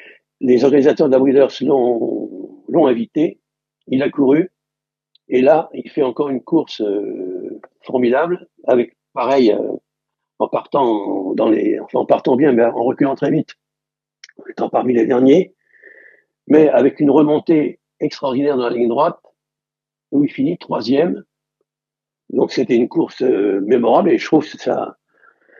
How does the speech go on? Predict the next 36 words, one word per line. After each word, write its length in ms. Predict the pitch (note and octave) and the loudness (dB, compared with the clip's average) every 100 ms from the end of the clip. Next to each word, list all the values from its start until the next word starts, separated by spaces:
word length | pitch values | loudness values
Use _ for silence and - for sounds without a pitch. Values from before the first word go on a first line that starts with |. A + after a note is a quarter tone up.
| _ | _
<clears throat> 260 | F#3+ - - | 0 2 2
avec 300 | D#3+ C#3 - | 4 4 2
la 80 | |
victoire 340 | C#3+ C#3 - D#3 | 0 0 -2 0
de 60 | |
l'année 160 | C3+ D#3 | 0 -2
précédente, 400 | C3+ C3 C#3+ D#3 | -2 0 0 0
c'est 140 | C3+ B2+ | -2 -4
une 120 | B2 | -4
course 280 | D#3+ - - | -6 -8 -10
que 80 | |
je 100 | C3+ | -4
mets 220 | C3 - - | -2 -2 -4
quasiment 340 | - C3+ D3+ | -4 -4 -2
au 60 | D3 | 0
même 200 | C#3+ C#3+ | 2 4
niveau 260 | C3 B2+ F#3 | 4 4 2
parce 240 | C#3+ - | -2 -2
que, 220 | E3+ D#3+ - _ _ _ _ _ | -4 -4 -8 _ _ _ _ _
<clears throat> 300 | C#4+ A#3 - | 2 2 2
parce 200 | C#3+ - | -2 0
que 260 | - C3+ - _ _ _ _ _ _ _ | -2 -4 -6 _ _ _ _ _ _ _
il 100 | - | -2
avait 200 | C3+ D#3+ | 2 4
cette 180 | B2 A#2 | 2 -4
opération, 520 | A2+ B2 A#2+ - D3+ | -6 -6 -6 0 0
c'était 280 | - A#2 B2 | 0 -4 -4
quasiment 540 | - B2 B2+ C#3+ G#2+ _ _ _ _ _ - | -6 -6 -6 -8 -10 _ _ _ _ _ -2
terminé, 520 | C#3+ B2+ C3+ D#3+ F#3 | 0 2 2 0 -2
je 80 | F#3+ | -6
dirais. 320 | - E3+ D#3+ _ _ _ _ _ _ - | -6 -6 -8 _ _ _ _ _ _ -16
Sa 160 | - A#2 | -12 -4
carrière 280 | C3+ C3 | 2 2
était 180 | B2 C#3 | 2 -2
terminée 340 | A#2+ A#2+ A#2 C3 | -2 2 4 4
là, 260 | D3 F3+ | 4 2